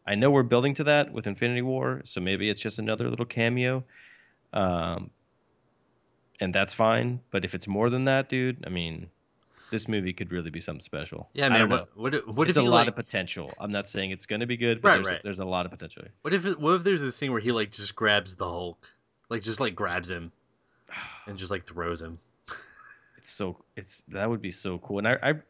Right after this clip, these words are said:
Speaker 1: I gotta say, Marvel's done a really good job of building up my excitement for actually seeing Thanos in action. I don't know if I've ever, if any movie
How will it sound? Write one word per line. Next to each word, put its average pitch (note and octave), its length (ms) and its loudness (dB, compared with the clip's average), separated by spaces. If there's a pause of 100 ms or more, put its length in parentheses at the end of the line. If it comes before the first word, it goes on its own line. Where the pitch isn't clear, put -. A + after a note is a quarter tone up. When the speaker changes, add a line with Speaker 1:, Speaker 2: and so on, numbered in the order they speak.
(120)
Speaker 1:
I B2 60 2
gotta C3+ 160 2
say, A2+ 200 0
Marvel's G#2 380 0
done F#2 220 -2
a E2+ 80 -6
really F2+ 320 -2
good F2 160 -6
job E2+ 320 -2
of - 160 -14
building F2+ 340 -4
up E2 140 -4
my E2+ 140 -2
excitement D#2+ 580 -4 (180)
for C#2+ 240 -6
actually F2 300 -2
seeing D#2+ 480 -4 (840)
Thanos F2 600 -2
in F#2 120 -8
action. - 380 -4 (160)
I G#2 60 -2
don't A2 180 0
know A2 100 -2
if G#2 120 -4
I've F#2 100 -2
ever, F2+ 480 -8 (720)
if - 200 -10
any G#2+ 280 0
movie G2+ 840 2